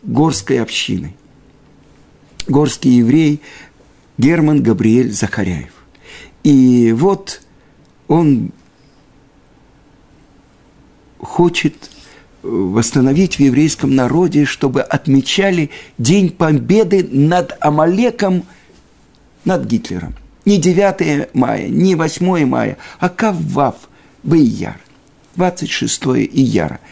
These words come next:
День Победы над тем, который хотел полностью уничтожить еврейский народ,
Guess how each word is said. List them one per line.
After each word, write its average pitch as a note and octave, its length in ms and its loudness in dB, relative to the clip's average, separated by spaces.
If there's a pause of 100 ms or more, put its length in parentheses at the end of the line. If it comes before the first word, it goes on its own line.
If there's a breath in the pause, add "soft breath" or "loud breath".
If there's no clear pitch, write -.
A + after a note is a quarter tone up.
(300 loud breath)
День G3 320 2 (760 soft breath)
Победы F3+ 840 2 (600 soft breath)
над D3+ 400 4 (220)
тем, G3 320 2
который D3+ 420 -2
хотел D#3 440 -4 (160)
полностью D3+ 600 -2
уничтожить B2+ 720 0 (260 loud breath)
еврейский C#3 520 2
народ, E3 360 -4